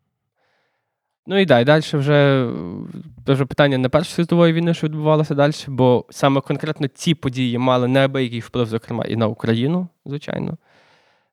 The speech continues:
Що стосується Західного фронту, то там взагалі в шістнадцятий рік це взагалі така суцільна, мені здається, масакра,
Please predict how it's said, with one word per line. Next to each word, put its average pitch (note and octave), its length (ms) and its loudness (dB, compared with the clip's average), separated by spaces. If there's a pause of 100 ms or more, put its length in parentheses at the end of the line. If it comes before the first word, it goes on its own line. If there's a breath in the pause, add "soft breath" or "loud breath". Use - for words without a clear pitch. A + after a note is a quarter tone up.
(140)
Що F3 180 -2
стосується D#3+ 920 2 (800)
Західного B2+ 560 -2
фронту, B2 520 -4
то A#2+ 680 2
там B2+ 140 4
взагалі A#2+ 520 0 (460)
в D3+ 120 -10
шістнадцятий C3 760 0
рік C3 260 0
це - 120 -6
взагалі B2 320 0
така - 200 -4
суцільна, B2 440 0
мені A#2+ 180 2
здається, A2+ 360 0
масакра, D#3+ 520 -2